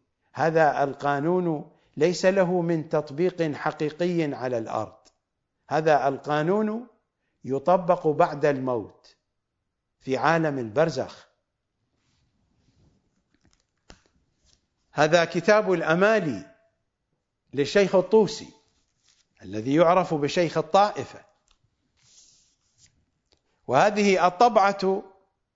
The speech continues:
طبعة مؤسسة البعثة قم المقدسة، في الصفحة الخامسة والعشرين، إنه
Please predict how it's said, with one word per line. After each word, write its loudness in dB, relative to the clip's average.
طبعة 2
مؤسسة 0
البعثة -2
قم 0
المقدسة، -2
في -2
الصفحة 2
الخامسة 0
والعشرين، 2
إنه 2